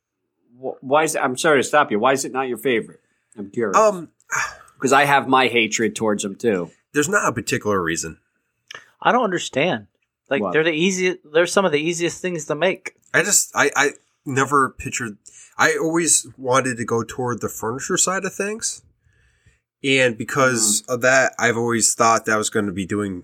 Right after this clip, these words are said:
Speaker 2: nothing but furniture, but you know how, you know, it goes. You're, doesn't mean that you're gonna stick to that.
Speaker 1: Mm-hmm.
Speaker 2: When I did my first coin rack, I'm like, "This would be the last one." And then another one popped up. And you're right, they're not hard to do.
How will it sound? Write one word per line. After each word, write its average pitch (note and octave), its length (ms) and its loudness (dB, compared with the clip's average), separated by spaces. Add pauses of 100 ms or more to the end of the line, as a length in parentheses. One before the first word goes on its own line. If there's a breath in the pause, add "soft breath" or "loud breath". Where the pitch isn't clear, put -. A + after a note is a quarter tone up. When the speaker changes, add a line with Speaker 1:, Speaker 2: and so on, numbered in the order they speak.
Speaker 2:
nothing F#2+ 260 -4
but - 200 -2
furniture, A#2 560 4
but F#2 320 -2
you A#2 100 -4
know F#2+ 140 2
how, F2+ 300 2 (160)
you A2+ 140 -2
know, E2 280 -2
it E2+ 160 -10
goes. F2+ 480 0
You're, F2+ 300 -8 (160)
doesn't G2+ 280 0
mean F#2+ 220 -4
that E2+ 200 -2
you're F2+ 100 -10
gonna E2+ 200 -2
stick - 280 -2
to - 100 -10
that. E2+ 240 0
Speaker 1:
Mm-hmm. - 640 -16
Speaker 2:
When B2+ 120 2
I A#2+ 80 4
did B2 220 0
my A2 160 2
first - 360 2
coin A2+ 200 2
rack, G2 240 2
I'm G2 80 0
like, F#2+ 160 -2
"This G2+ 160 2
would F2 60 -10
be G2 80 -4
the E2 100 -12
last - 400 -4
one." G#2+ 420 0
And F#2 140 -14
then F2+ 160 -4
another G2 300 -2
one F#2+ 100 -2
popped F#2+ 340 0
up. G2 240 -2 (320 loud breath)
And A#2 180 2
you're B2 140 2
right, E2+ 220 2
they're G#2+ 100 -4
not C3+ 240 0
hard D3 600 2
to F2+ 100 -4
do. D2 420 -6